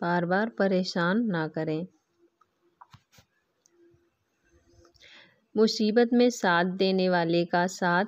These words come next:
कभी नहीं छोड़ना चाहिए। हमेशा सूर्य उदय से पहले बिस्तर त्याग दें। ऐसा करने से आपके अंदर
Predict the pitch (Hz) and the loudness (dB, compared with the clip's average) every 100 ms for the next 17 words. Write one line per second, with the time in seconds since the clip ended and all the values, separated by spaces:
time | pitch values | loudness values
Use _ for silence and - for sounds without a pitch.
0 | - - 180 170 220 214 190 175 175 180 | -6 -2 -2 0 0 0 0 -2 -4 -4
1 | 160 165 180 185 170 170 180 175 175 _ | -4 -2 -4 -4 -6 -4 -6 -8 -10 _
2 | _ _ _ _ - - - - 180 180 | _ _ _ _ -20 -20 -8 -2 2 2
3 | 180 196 190 214 - 214 226 226 190 180 | 0 0 0 0 0 4 4 4 0 2
4 | 185 185 208 202 160 160 160 175 175 170 | 2 2 -2 -2 -2 0 0 -2 -2 -6
5 | - 180 170 - 160 151 156 170 190 262 | -2 -2 -2 -2 -2 -2 -2 -4 -4 -6
6 | _ _ _ - 190 190 220 214 185 175 | _ _ _ -2 0 0 -2 0 -2 -2
7 | 180 185 226 - 165 160 165 - 196 185 | -4 0 0 0 -2 -2 -4 -6 -2 -2
8 | 160 170 196 | 0 0 -2